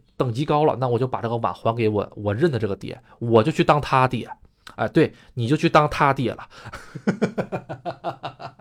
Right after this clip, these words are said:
啊，也不能当他爹吧，因为他到了三次元的时候，他是认了个新爹，但是等级确实比四次元的组长高，大家明白吗？啊，就这种感觉啊。其实啊，他不光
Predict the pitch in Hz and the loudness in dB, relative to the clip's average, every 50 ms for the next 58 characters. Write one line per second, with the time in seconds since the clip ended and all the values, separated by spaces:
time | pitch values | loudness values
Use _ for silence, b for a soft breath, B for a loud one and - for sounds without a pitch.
0 | _ _ B B B B 170 B - 123 123 117 113 113 - 226 220 208 214 202 | _ _ B B B B -18 B -4 -2 2 2 2 2 4 0 2 2 0 2
1 | - 226 214 - 185 180 170 - - 143 156 165 175 170 - - - - 208 190 | 2 0 2 4 4 6 6 4 2 0 -4 0 0 -2 0 0 0 2 4 4
2 | 170 165 - 214 202 208 208 - 190 147 131 139 147 139 131 131 - 165 156 160 | 4 4 6 4 4 4 2 0 2 4 4 4 4 4 4 4 4 0 -2 0
3 | 165 165 196 214 196 175 156 160 151 - - 202 190 196 165 135 113 110 107 B | 0 4 4 4 4 4 2 0 -2 0 -2 -2 -2 0 0 0 0 0 -2 B
4 | B B B B B - 190 202 202 - 165 139 127 120 147 196 196 - 339 269 | B B B B B 0 0 0 2 2 2 2 2 -2 -2 -6 2 2 2 4
5 | - 190 196 - 127 123 - - 175 143 - - 170 147 143 143 131 131 131 131 | 4 2 0 0 -4 -6 -2 -2 -4 -2 0 2 2 2 2 0 -2 -2 -2 -2
6 | 104 101 104 104 104 101 - _ _ _ _ b b b b b _ - - 131 | -2 -2 -2 -4 -4 -4 -6 _ _ _ _ b b b b b _ 2 4 4
7 | 120 110 104 104 101 101 98 95 - B B B 160 151 135 139 123 B - - | 4 4 2 -2 -2 -2 -2 -4 -6 B B B -20 -20 -18 -18 -20 B -8 -6
8 | 90 101 107 104 110 101 98 92 101 - - - - - - - - _ _ _ | -4 -4 -2 -2 -2 -4 -4 -6 -8 -12 -12 -12 -12 -12 -14 -14 -18 _ _ _
9 | _ _ _ _ _ _ _ _ _ _ _ _ - - _ _ b b b b | _ _ _ _ _ _ _ _ _ _ _ _ -20 -20 _ _ b b b b
10 | b b - - 277 277 - 226 220 120 - - - 214 - - 330 226 175 175 | b b -4 -2 -2 0 2 4 4 4 2 0 -2 -4 -4 -6 -4 0 2 2
11 | 175 175 175 | 4 2 0